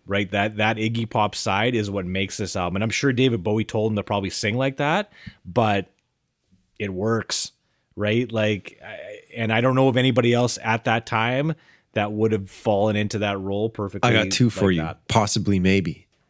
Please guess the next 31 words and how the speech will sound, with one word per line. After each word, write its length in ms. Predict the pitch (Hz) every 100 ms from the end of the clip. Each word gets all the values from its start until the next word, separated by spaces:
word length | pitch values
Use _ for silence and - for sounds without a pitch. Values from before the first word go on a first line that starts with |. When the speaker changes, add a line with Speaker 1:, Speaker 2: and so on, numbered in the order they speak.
| _
Speaker 2:
I'm 80 | 104
gonna 100 | 98
trip 280 | - 113 -
you 100 | 98
Speaker 1:
Yeah. 60 |
Speaker 2:
out. 160 | 85 - 104
Are 60 |
you 80 | 92
ready? 280 | 92 113 165 - _ -
Speaker 1:
Yes. 260 | 107 95 -
Speaker 2:
Okay. 340 | 104 101 82 - - - - -
Speaker 1:
Sure. 180 | - 123
Speaker 2:
Fir-, 220 | 165 190 -
Speaker 1:
Yeah. 160 | 101 165
Speaker 2:
first 180 | 190 -
one 160 | 170
was, 200 | 147 -
like, 300 | 117 113 - 165
Speaker 1:
<laughs> 160 | -
Speaker 2:
uh, 140 | 107 101
I 100 | 117
thought 220 | - 113 98
of 80 |
it 40 | 98
right 160 | 95
away, 220 | 92 90 87
like, 280 | 82 76 107
Nick 180 | 107
Cave. 520 | - 98 87 71 - - _ _ _ _ _ _ _ _ _ _ _ _ -
Okay? 360 | - 101 135 185 _ -
Speaker 1:
Mm-hmm. 300 | 127 135 208